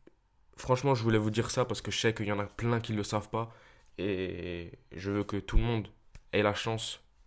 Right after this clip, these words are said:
de gagner sa réputation ce week-end. Donc moi personnellement, en ce qui me concerne moi personnellement, je, euh, je vais pas profiter de ce double rep. Vous savez que je suis légende, donc j'ai plus rien à gagner.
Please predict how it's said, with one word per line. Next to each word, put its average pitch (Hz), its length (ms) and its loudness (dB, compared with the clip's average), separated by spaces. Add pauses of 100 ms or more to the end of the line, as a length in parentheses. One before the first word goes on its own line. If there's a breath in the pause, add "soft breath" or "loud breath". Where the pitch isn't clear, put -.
(160)
de 95 460 0
gagner 101 220 0
sa 104 140 -2
réputation 104 400 0
ce - 100 -6
week-end. 123 320 -2 (640 loud breath)
Donc 127 400 0
moi 139 320 6
personnellement, 147 560 2 (200)
en 110 100 0
ce - 80 -6
qui - 160 -4
me 117 100 2
concerne 117 400 -2
moi 117 160 -2
personnellement, 117 540 -4 (400 loud breath)
je, 117 460 2 (1000)
euh, 92 480 2
je 98 100 -4
vais 104 60 0
pas 110 120 6
profiter 113 360 -2
de - 20 -10
ce - 80 -6
double 107 240 -2
rep. 123 200 6
Vous 104 100 -6
savez 104 260 -4
que 104 80 -8
je - 40 -10
suis 104 100 -4
légende, 107 420 2
donc 98 160 -4
j'ai 95 100 -4
plus - 160 -8
rien 101 140 0
à 101 80 -2
gagner. 104 400 -2